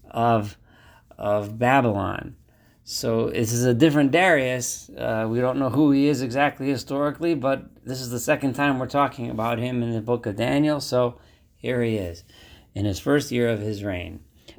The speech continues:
Bishnat Achat L'Malcho, verse two. In the first year of his reign, Ani Daniel, I, Daniel, Binoti Basfarim, I was studying among the various books and scrolls, um,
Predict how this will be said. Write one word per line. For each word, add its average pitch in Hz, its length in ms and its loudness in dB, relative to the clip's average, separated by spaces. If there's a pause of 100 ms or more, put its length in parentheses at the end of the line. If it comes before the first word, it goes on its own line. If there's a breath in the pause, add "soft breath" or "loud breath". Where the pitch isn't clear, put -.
Bishnat 123 380 0
Achat 123 460 0
L'Malcho, 104 640 -2 (420 loud breath)
verse 104 480 -6
two. 95 300 -6
In 92 100 -2
the 95 80 -4
first 139 400 0
year 120 240 4
of 101 80 -2
his 101 260 -4
reign, 131 440 -2 (420 soft breath)
Ani 123 360 6
Daniel, 123 680 0
I, 147 520 -2 (140)
Daniel, 113 720 0 (140)
Binoti 120 640 0
Basfarim, 117 720 2
I 107 120 0
was 98 240 -4
studying 135 560 0
among 113 500 0
the 95 200 -4
various 110 580 -2
books - 400 -8
and 90 120 -8
scrolls, 147 600 0 (520 loud breath)
um, 98 440 -10